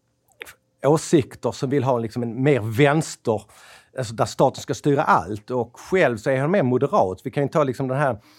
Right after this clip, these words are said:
med pensionerna, de är nog ungefär som de svenska, att det är liksom, eh, eh, chilenas pensioner är liksom insatta på någon A P-fonder då som ska,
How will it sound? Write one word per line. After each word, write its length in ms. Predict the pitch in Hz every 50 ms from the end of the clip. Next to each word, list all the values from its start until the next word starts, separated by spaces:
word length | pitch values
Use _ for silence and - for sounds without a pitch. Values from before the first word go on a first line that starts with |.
| - _ _
med 160 | 139 123 -
pensionerna, 680 | 151 139 - - - 220 196 127 101 98 104 104 107 117
de 180 | 117 143 156 170
är 100 | 170 143
nog 140 | 131 131
ungefär 260 | 135 127 - - 135 127
som 160 | - 117 113
de 100 | 113 110
svenska, 600 | - - 120 120 120 139 151 - - - - 101
att 100 | 98 -
det 80 | - 110
är 20 |
liksom, 260 | 110 98 113 107 104 - - - - - _ _ - -
eh, 120 | 127 127
eh, 380 | 123 123 127 127 120 117 117 110 104 - 95 - - _ _ _
chilenas 440 | - - 147 139 147 151 135 110 -
pensioner 420 | - 123 107 - 175 151 123 110
är 40 | 107
liksom 260 | 110 107 - 127 127
insatta 580 | 147 135 110 - - 120 107 104 - - 110 104
på 180 | - - 113
någon 360 | 113 110 107 107 90 - - _ _ _ _ _ _ _ _ _ _ _ _ _ -
A 220 | - 113 123 143 139 - -
P-fonder 760 | 165 127 - - - - 113 101 92 98 101 87 104 110 120
då 180 | 131 120 101
som 140 | - 110 107
ska, 220 | 104 117 104 98